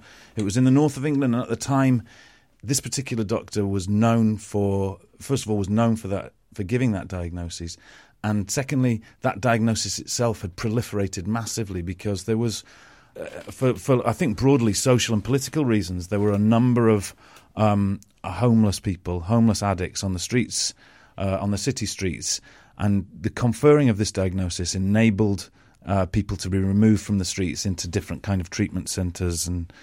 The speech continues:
uh, so it's, it had a functionality. Anyway, I was referred on to a s-, to see a psychotherapist,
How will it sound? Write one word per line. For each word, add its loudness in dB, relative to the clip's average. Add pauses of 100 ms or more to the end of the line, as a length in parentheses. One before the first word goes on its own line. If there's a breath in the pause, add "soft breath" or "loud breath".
(280 loud breath)
uh, -4
so 0
it's, -2
it 0
had 2
a 4
functionality. -2 (500 loud breath)
Anyway, 4 (600 soft breath)
I 2
was 0
referred 2
on 2
to -2
a 4
s-, -8
to -6
see 0
a 2
psychotherapist, -2